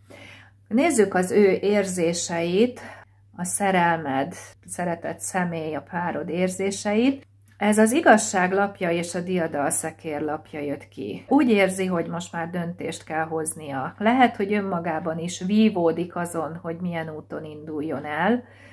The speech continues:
hogy merre felé induljon el, és a legigazságosabb döntést szeretné meghozni. Egyben a diadalszekér azt is jelenti, hogy úgy érzi, hogy, ö,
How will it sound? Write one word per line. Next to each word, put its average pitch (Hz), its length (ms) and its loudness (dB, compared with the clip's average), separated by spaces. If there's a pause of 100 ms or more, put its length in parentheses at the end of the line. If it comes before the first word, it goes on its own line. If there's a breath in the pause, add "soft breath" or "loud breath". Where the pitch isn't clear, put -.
(140 loud breath)
hogy 190 240 4
merre 190 420 8
felé 165 640 -2
induljon 170 540 -2
el, 185 360 4
és 185 220 0
a 190 80 2
legigazságosabb 175 1160 0
döntést 180 600 0
szeretné 165 720 -4
meghozni. 156 920 -4 (260 soft breath)
Egyben 240 420 0
a 185 80 2
diadalszekér 180 1120 2
azt 185 240 2
is 180 220 -8
jelenti, 175 440 -2
hogy 180 240 -2
úgy 180 180 0
érzi, 170 360 -2
hogy, 170 320 -4
ö, 170 360 2